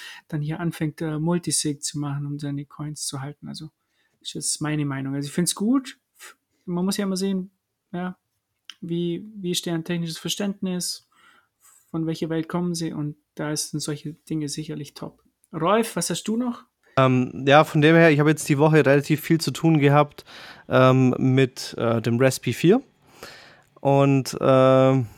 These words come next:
Speaker 2: ja, dem Raspi Blitz selber. Also das, sprich, das ist das Projekt, wo, äh, Root Soul aus Berlin gestartet hat. Der wird dann auch auf der Lightning Conference sein.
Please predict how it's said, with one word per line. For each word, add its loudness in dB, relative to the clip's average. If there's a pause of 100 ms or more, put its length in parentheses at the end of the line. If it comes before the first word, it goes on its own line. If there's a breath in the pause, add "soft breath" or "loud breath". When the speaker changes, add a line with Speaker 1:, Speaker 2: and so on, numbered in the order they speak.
(300 soft breath)
Speaker 2:
ja, 6
dem 4
Raspi 2
Blitz 2
selber. 4
Also -2
das, -2
sprich, -4
das -6
ist -8
das -8
Projekt, -4
wo, 0
äh, 0
Root 0
Soul 0 (300 loud breath)
aus -4
Berlin 2
gestartet 0
hat. 0
Der 0
wird -2
dann 0
auch 0
auf -6
der -2
Lightning -4
Conference -2
sein. -2